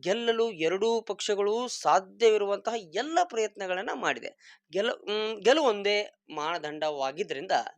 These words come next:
ಜಾತಿ, ಉಪಜಾತಿ, ಪರಿಹಾರ, ಗ್ಯಾರಂಟಿ ಸೇರಿದಂತೆ ಯಾವುದೇ ಅಸ್ತ್ರಗಳನ್ನ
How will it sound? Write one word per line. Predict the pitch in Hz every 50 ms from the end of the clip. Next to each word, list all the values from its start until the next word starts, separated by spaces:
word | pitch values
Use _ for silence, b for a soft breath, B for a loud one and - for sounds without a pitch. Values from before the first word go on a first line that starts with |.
| _ -
ಜಾತಿ, | - 160 156 139 - _ 123 123 127 127 - -
ಉಪಜಾತಿ, | 147 160 165 131 139 127 123 - - 127 123 127 - b b b b b _ _
ಪರಿಹಾರ, | - 233 240 233 190 160 139 131 127 127 123 123
ಗ್ಯಾರಂಟಿ | 123 156 170 196 190 160 131 123 113 - 117 117 - -
ಸೇರಿದಂತೆ | - 262 262 254 247 233 - 156 160 - - _ - - _ _
ಯಾವುದೇ | - 143 143 160 185 190 202 226 240
ಅಸ್ತ್ರಗಳನ್ನ | 247 - - 156 156 - _ _ 175 170 147 143 135 139 156 185 208